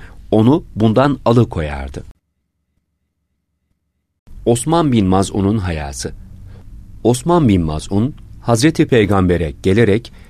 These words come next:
"Ey Allah'ın Resulü, ben hanımımın avret mahallimi görmesini istemiyorum." dedi. Resulullah,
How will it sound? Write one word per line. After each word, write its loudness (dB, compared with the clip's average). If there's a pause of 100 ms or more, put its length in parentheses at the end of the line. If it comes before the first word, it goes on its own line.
(300)
"Ey 4
Allah'ın 0
Resulü, -6 (400)
ben 0 (180)
hanımımın 4
avret 2
mahallimi 2
görmesini 2
istemiyorum." 2 (120)
dedi. -6 (800)
Resulullah, 2